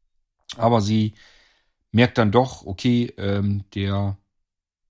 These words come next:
ist in einer miesen Situation, dem musst du jetzt helfen. Es kann aber natürlich auch sein, dass sie sich sagt, „Ach, das ist ja ganz praktisch, dass er hierher kommt, dann müssen wir ihn nicht suchen im Wald.“ Denn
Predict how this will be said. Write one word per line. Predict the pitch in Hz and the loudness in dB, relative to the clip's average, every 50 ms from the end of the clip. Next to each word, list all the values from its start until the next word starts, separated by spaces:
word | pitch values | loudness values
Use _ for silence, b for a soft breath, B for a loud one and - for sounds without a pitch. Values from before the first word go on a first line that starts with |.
| _ _ _ _ _ _ _ _ - | _ _ _ _ _ _ _ _ -2
ist | 143 139 - | -2 0 0
in | - - 127 | -2 -6 -4
einer | 123 120 117 | -2 -2 0
miesen | 117 123 131 143 143 139 139 | 2 2 2 2 2 0 0
Situation, | 117 120 120 - - 107 98 - - - - 131 147 147 135 | 0 -2 -2 -2 -2 -2 -2 -2 -4 -2 -2 -2 -2 -2 -2
dem | 123 110 | -2 -2
musst | 107 110 117 - - - | -2 -4 -4 -6 -8 -6
du | 98 | -6
jetzt | 92 85 - | -6 -6 -8
helfen. | - 101 123 127 - - 151 | -8 -8 -8 -8 -8 -10 -10
Es | - - - - - | -6 -6 -6 -6 -6
kann | - - 107 104 101 98 104 117 156 | -8 -6 -2 0 2 4 4 2 2
aber | 151 160 165 175 185 175 | -2 -6 -8 -6 -4 -4
natürlich | 165 170 170 160 - _ _ - - - 107 101 104 110 127 151 170 156 - - | -4 -4 -6 -8 -12 _ _ -16 -8 -4 -2 0 0 0 -2 -4 -6 -8 -8 -10
auch | 160 143 | -10 -8
sein, | - - - 127 104 104 117 127 | -8 -6 -2 -2 0 0 -2 -4
dass | 127 113 - | -6 -6 -8
sie | - | -8
sich | 110 104 104 104 - | -8 -8 -8 -8 -4
sagt, | - 101 101 113 127 - B B B B B B B B B _ | -2 0 0 0 -2 -6 B B B B B B B B B _
„Ach, | - 135 - | -10 -8 -8
das | - 110 - | -8 -10 -8
ist | - | -8
ja | 123 | -8
ganz | 127 123 120 - | -8 -8 -10 -12
praktisch, | - - - 131 127 - - 101 92 - - | -10 -6 -4 -4 -4 -4 -4 -6 -6 -6 -6
dass | - 90 - - | -8 -10 -8 -6
er | 90 92 | -4 -4
hierher | 95 95 95 92 90 92 95 95 | -2 -2 -2 -2 0 -2 -2 -2
kommt, | 92 - 123 127 113 113 | -4 -6 -8 -8 -6 -4
dann | 107 | -4
müssen | 104 107 98 - 104 101 | -4 -4 -2 -2 -2 0
wir | 107 107 | 2 0
ihn | 101 80 82 98 104 | 0 0 0 -2 -2
nicht | 110 104 - - | -2 -4 -6 -4
suchen | - 117 117 110 98 - 95 78 - | -2 -2 -2 -2 -2 -4 -6 -6 -2
im | - 101 98 - | 0 0 0 0
Wald.“ | - 73 71 78 78 - - B B B B B B B B B B B _ - | -4 -8 -10 -10 -10 -10 -12 B B B B B B B B B B B _ -4
Denn | 101 95 92 98 120 143 160 | -2 0 0 0 -2 -4 -6